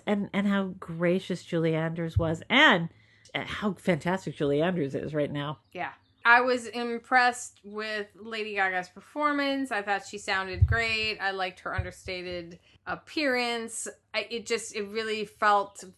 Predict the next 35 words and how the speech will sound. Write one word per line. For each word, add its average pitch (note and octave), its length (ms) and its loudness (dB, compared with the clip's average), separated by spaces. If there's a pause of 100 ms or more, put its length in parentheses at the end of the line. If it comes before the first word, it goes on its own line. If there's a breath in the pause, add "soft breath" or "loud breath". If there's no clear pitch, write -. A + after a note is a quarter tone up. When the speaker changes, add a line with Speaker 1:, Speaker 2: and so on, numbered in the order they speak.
Speaker 2:
very A3 300 -2
kind G#3+ 180 -8
of F#3+ 140 -6
out G#3 160 2
of G3+ 80 -8
the G3 80 -8
blue, F#3+ 680 -2 (400)
the F#3+ 100 -6
Speaker 1:
And F#3+ 140 4
Speaker 2:
whole F#3+ 200 -2
fiftieth G3 400 -4
anniversary G3 600 -4
thing. F#3+ 260 -6
I F#3 40 -8
mean, F#3 240 -8
every G#3+ 380 -6
year G3+ 460 0
we F#3 120 -8
don't F#3 340 -6
celebrate F3+ 800 -8
a F#3 100 -10
movie F3 840 -8
fifty G3 140 0
Speaker 1:
Yeah. G#3+ 500 10
Speaker 2:
years F3+ 480 -6
and F3+ 180 -8
do F3+ 140 -6
a F3+ 40 -4
whole F#3 200 -8
big F3+ 300 -12
tribute A3 460 -10
to F#3 160 -8
it. F3+ 260 -2
And F3 100 -14
so F3 300 -4